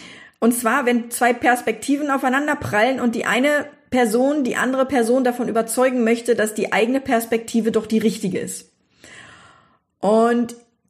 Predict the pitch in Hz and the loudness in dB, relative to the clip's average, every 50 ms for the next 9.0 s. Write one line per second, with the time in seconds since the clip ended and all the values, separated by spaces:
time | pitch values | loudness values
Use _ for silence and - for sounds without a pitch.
0 | _ _ _ _ - 220 233 294 - - - 285 - - - 302 294 311 294 277 | _ _ _ _ 0 0 2 0 0 -6 -8 -8 -2 0 0 2 2 0 0 0
1 | 254 247 240 240 226 240 247 233 233 247 254 269 247 - 277 262 202 160 - - | 0 2 2 2 2 2 0 0 0 0 0 0 0 2 2 2 0 0 -2 -6
2 | - - _ _ _ _ _ _ _ - 208 208 233 247 233 247 320 370 370 - | -16 -20 _ _ _ _ _ _ _ -4 -2 0 0 0 0 0 -2 -2 -2 -2
3 | - - 277 254 247 208 220 202 202 202 196 190 190 190 190 185 180 185 226 208 | 0 2 4 4 4 4 2 2 2 0 0 -2 -2 -2 0 2 2 2 2 0
4 | 240 262 277 277 - 226 233 233 226 226 240 233 226 - 240 233 269 262 226 233 | 0 -2 -2 -2 -2 0 0 2 2 0 0 -2 -2 -2 0 0 0 2 2 0
5 | 254 247 294 269 254 - 262 240 247 233 240 - 247 247 254 240 226 226 226 220 | 0 0 -2 -4 -4 -2 -2 0 0 -2 -2 0 0 2 2 2 0 -2 0 0
6 | 233 269 285 277 233 247 247 240 247 233 240 269 330 320 277 254 - 226 233 226 | 0 2 2 0 0 0 0 2 2 2 2 0 0 -2 -2 -2 2 2 2 2
7 | 233 - - - 285 277 277 - - 254 247 247 - 226 214 196 294 330 330 - | 0 -4 -4 -2 -2 -2 -2 -4 -4 -4 -4 -2 2 2 2 4 2 0 2 0
8 | 311 302 285 233 226 220 220 214 190 175 170 180 - - 233 277 - - - - | 0 0 2 0 0 0 0 0 0 -2 -2 -2 -4 -2 -2 -4 -4 -8 -14 -16